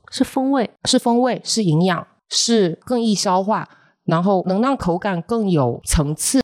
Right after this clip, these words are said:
Speaker 2: 风味是它存在的最大的价值，比我用单一酵母，它带来的风味必定是更复合的。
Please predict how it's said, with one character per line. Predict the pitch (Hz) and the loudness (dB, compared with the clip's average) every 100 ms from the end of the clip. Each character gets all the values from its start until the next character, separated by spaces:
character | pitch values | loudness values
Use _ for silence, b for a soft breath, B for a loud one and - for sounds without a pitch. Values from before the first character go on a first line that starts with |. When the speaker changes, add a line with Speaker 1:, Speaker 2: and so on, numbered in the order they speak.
| - | 0
Speaker 2:
风 | 269 294 | -4 0
味 | 294 214 | 0 0
是 | - | -2
它 | 214 - 180 185 185 b b | -4 -2 -2 -2 -6 b b
存 | - 151 165 | -2 -2 0
在 | 196 | -2
的 | 160 | -2
最 | - 190 | 0 -2
大 | 202 175 | -2 -4
的 | 139 147 | -4 -4
价 | 202 156 | -4 -4
值， | - - - _ _ - | -6 -12 -14 _ _ -4
比 | 185 | 0
我 | 220 170 | 0 0
用 | 202 175 170 | 0 -2 -4
单 | 208 208 | -4 -4
一 | 202 196 190 | -2 -2 0
酵 | 214 165 | -2 -2
母， | 135 117 - | -2 -4 -6
它 | - 180 | -4 -2
带 | - 196 | -2 -4
来 | 170 143 | -2 0
的 | 156 160 | -2 -2
风 | 170 | 0
味 | 170 175 _ | 0 -2 _
必 | - 214 | -2 2
定 | 190 | 2
是 | 175 | 0
更 | 180 170 | -2 -2
复 | 175 | 0
合 | 147 - | 0 -2
的。 | - | -8